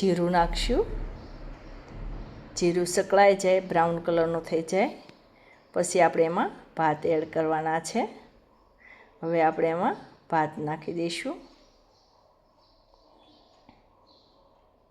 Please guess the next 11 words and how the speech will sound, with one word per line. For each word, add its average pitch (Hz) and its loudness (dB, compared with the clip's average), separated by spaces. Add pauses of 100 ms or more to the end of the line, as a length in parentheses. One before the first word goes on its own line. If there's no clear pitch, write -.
(880)
બધા 170 -2
જ 170 -6
ભાત 170 -2 (100)
મેં 160 -4
એમાં 202 -2 (240)
નાખી 170 -4
દીધા 170 2
છે. 208 0 (2000)
ભાત 156 -2
આપણા 170 -2
ચડી 226 4